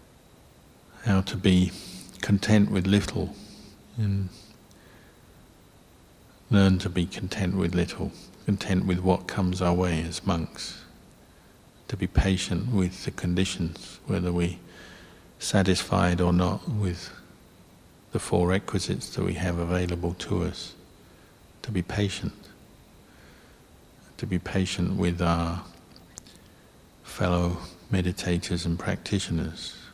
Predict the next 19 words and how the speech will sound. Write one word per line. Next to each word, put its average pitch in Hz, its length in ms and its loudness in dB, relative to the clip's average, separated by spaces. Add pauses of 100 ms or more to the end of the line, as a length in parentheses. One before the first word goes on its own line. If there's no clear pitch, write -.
(300)
and 92 400 0
most 87 280 -2
of 87 100 -2
all 90 160 4
to - 100 -8
be 92 140 0
patient 95 480 -4
with 90 140 2
our 90 160 2
own 90 180 2
states - 500 -4
of 87 120 -4
mind 85 400 0
that 92 160 -4
arise 85 680 -4
from 82 220 -2
day 82 160 -2
to - 160 -8
day, 90 300 -4